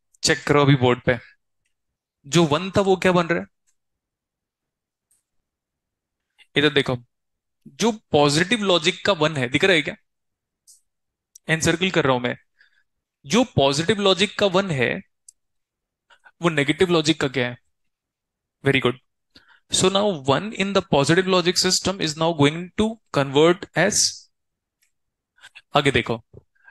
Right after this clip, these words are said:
जो पॉजिटिव लॉजिक का ज़ीरो है, वो नेगेटिव लॉजिक का क्या है?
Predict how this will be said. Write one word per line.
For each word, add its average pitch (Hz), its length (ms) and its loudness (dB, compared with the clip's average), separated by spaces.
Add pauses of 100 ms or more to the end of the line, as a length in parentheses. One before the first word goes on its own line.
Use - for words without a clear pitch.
(120)
जो 202 160 2
पॉजिटिव 156 600 2
लॉजिक 196 360 -2
का 208 100 2
ज़ीरो 160 340 4
है, 139 140 -4 (1800)
वो 170 100 4
नेगेटिव 151 380 0
लॉजिक 180 300 -2
का 143 80 2
क्या 127 200 -4
है? 123 80 -14